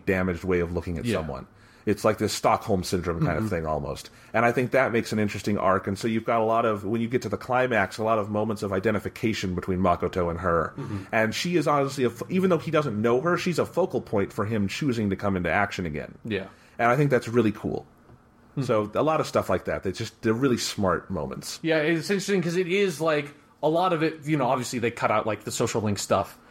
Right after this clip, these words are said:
Speaker 2: but a lot of it, like, feels like a very, very direct, faithful adaptation of what happens in the game. Like, down to, like, you know, they fight the same fucking bosses, and, like, the, the,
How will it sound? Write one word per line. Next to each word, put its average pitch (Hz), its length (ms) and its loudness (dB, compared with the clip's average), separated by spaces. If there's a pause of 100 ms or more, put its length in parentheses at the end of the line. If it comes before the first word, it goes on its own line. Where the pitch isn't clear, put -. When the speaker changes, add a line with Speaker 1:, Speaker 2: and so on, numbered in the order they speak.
(200)
Speaker 2:
but 135 400 0
a 135 80 4
lot 156 220 4
of 147 80 2
it, 147 120 0
like, 131 160 2
feels 139 320 0
like 120 120 2
a 123 120 2
very, 123 380 4
very 107 540 2
direct, 110 520 0 (200)
faithful 127 540 0
adaptation 113 460 0
of 110 60 -2
what 104 100 2
happens 110 220 0
in 110 40 -4
the 113 60 -2
game. 120 120 0
Like, 147 180 0
down 160 160 2
to, 147 140 -2
like, 131 220 2 (240)
you 156 60 -4
know, 127 100 2
they 139 80 0
fight 143 300 -2
the 123 60 -4
same 135 240 -2
fucking 120 380 0
bosses, 107 540 0
and, 110 400 -2
like, 123 180 2 (200)
the, 117 180 6
the, 104 180 0